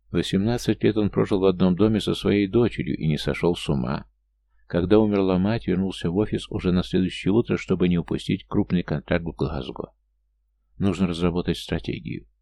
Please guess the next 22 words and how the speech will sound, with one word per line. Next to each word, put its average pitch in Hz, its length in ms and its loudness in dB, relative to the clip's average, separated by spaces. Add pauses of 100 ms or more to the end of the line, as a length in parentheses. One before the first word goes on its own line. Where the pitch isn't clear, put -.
(600)
Джордж 107 340 0
нашел 98 300 0
лист 92 280 -2
плотной 90 320 2
кремовой 80 480 2
бумаги, 76 480 -2
написал 92 420 -2
список - 420 -6
правил 113 340 0
и - 120 -4
спрятал - 460 -2
в 92 60 2
огнеупорную 90 680 0
металлическую 110 600 -2
коробку 95 480 0
в 90 60 2
углу 87 200 -2
шкафа, - 540 -2
где - 240 -4
хранились 85 480 0
важные 78 420 0
документы. 65 640 -6